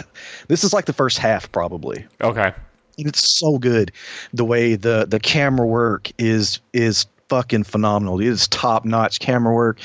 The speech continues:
Speaker 1: The sound design is amazing. Um, and it's like, these things keep happening that she believes,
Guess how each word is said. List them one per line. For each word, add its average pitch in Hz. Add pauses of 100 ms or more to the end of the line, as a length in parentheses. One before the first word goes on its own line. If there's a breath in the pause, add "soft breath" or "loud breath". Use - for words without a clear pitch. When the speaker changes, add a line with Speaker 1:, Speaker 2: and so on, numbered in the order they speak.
(360 loud breath)
Speaker 1:
The 110
sound 127
design 120
is 113
amazing. 113 (460 loud breath)
Um, 107 (240)
and 156
it's -
like, 151 (180)
these 156
things 160
keep 135
happening 120
that 107 (1200)
she 220 (320)
believes, 127